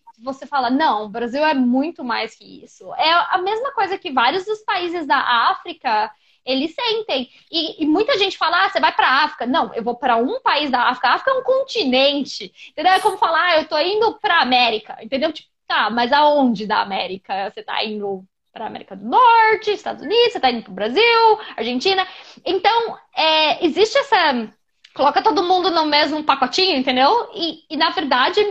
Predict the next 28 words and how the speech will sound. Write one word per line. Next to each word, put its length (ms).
muito 360
diferente. 640
Se 80
você 240
for 160
ver 120
a 140
África 240
do 120
Sul, 540
do 100
norte 500
da 80
África, 360
não 240
tem 260
nada 300
a 60
ver, 320
entendeu? 500
Então, 580
eu 140
acho 280
que, 480
que 380
existe 1000
um, 920
um, 500